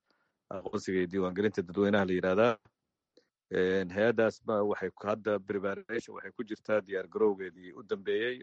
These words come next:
oo ah bisha sagaalaad ama siddeedaad ee sanadkan in la daah furo, ee, mashruuca aqoonsiga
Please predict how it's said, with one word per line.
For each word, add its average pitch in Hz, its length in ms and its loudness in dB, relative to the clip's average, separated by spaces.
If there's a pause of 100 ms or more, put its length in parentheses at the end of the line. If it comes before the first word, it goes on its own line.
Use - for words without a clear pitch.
oo 90 140 -2
ah 98 240 -2
bisha 104 320 -10
sagaalaad 95 540 -2 (100)
ama 85 140 -12
siddeedaad 92 560 -2 (520)
ee 92 120 -2
sanadkan 107 720 -2
in 110 240 -6
la 95 100 -4
daah 98 240 -2 (100)
furo, 95 200 -2 (720)
ee, 85 260 -2
mashruuca 95 440 -2
aqoonsiga 90 640 -4